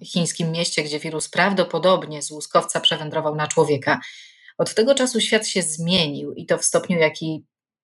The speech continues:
byłby nie do wyobrażenia jeszcze rok temu. Te zmiany dotyczą całej gospodarki, całej przyrody, patrząc szerzej, a co za tym idzie, każdego człowieka z osobna.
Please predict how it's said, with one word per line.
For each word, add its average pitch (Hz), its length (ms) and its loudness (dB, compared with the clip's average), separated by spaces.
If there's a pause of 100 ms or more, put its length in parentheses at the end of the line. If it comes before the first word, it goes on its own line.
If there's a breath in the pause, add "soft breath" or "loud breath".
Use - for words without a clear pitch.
byłby 160 380 -4
nie 180 220 2
do 185 140 0
wyobrażenia 151 600 0
jeszcze 143 260 0
rok 143 140 -4
temu. - 320 -2 (600 loud breath)
Te 180 80 0
zmiany 220 280 4
dotyczą 208 400 2
całej 160 320 0
gospodarki, 147 760 -4 (200)
całej 208 440 4
przyrody, 165 800 0
patrząc - 420 -4
szerzej, 151 420 0
a 170 100 0
co 170 100 0
za 170 120 2
tym 160 160 -2
idzie, 160 160 0
każdego 160 460 2
człowieka 147 420 -2
z 151 60 -4
osobna. 139 420 -2